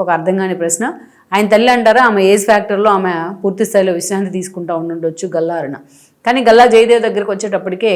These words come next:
అంత ఈజీగా జనాలు ఆయన మౌనాన్ని యాక్సెప్ట్ చేసే పరిస్థితిలో లేదు. ఆయన ఫ్యాన్స్ కానీ, ఆయన గతంలో ఆయన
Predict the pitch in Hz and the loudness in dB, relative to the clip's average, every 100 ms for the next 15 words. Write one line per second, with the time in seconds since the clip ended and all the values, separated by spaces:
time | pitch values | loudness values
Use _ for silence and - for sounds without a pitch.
0 | 190 196 - _ _ 208 226 254 240 226 | -2 -6 -16 _ _ 0 4 4 4 -2
1 | 240 240 220 208 196 208 220 214 208 190 | 2 4 6 4 2 0 2 2 0 2
2 | 208 226 220 196 190 214 185 180 185 170 | 2 2 2 0 -2 -4 -4 -4 -4 -2
3 | 175 180 185 170 170 165 165 170 180 190 | -4 -2 -4 -2 -2 -4 -6 -6 -6 -6
4 | 185 175 185 147 165 170 175 190 202 196 | -6 -6 -4 -4 -4 -4 -6 -4 -2 -2
5 | 180 | -4